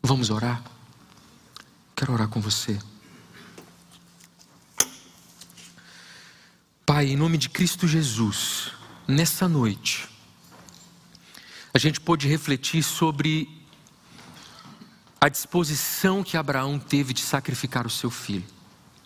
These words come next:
de oferecer aquilo que era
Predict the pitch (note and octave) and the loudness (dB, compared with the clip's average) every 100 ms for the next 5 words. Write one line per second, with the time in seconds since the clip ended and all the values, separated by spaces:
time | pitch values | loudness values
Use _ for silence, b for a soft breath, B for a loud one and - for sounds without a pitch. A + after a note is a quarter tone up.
0 | - B B B B B B - D3+ - | -20 B B B B B B 4 4 4
1 | F3+ E3 - - F#3+ F#3+ - - - - | 2 0 -2 2 2 2 -6 -20 -20 -20
2 | _ - - - - - - - _ C#3 | _ -20 -18 -18 -20 -20 -20 -20 _ 4
3 | C#3+ - G3 G3+ - - G3 G3+ - - | 4 0 0 0 -2 0 2 2 -4 -12
4 | - - - - - - _ _ _ _ | -20 -20 -20 -20 -20 -20 _ _ _ _
5 | - - _ _ _ _ _ _ _ _ | -20 -20 _ _ _ _ _ _ _ _
6 | _ _ _ _ _ _ _ _ _ _ | _ _ _ _ _ _ _ _ _ _
7 | - D#3+ F3+ F3 | 4 4 6 2